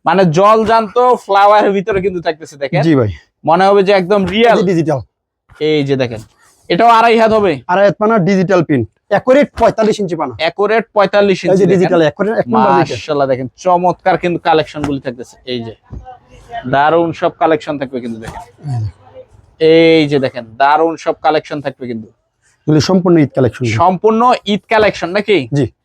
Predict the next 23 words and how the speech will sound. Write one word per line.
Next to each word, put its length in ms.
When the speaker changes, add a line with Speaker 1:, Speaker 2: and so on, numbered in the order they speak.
Speaker 1:
এই 140
যে 120
দেখেন, 300
সম্পূর্ণ 460
ঈদ 220
কালেকশন 460
যারা 200
নিবেন 340
তাদের 260
Speaker 2:
এবার 140
Speaker 1:
জন্য। 180
Speaker 2:
ঈদে 120
কাঁপাবে 400
ভাই। 140
এই 340
যে 80
দেখেন। 160
Speaker 1:
এই 200
যে 260
এবার 220
ঈদে 200
কাঁপাবে 420
নাকি? 340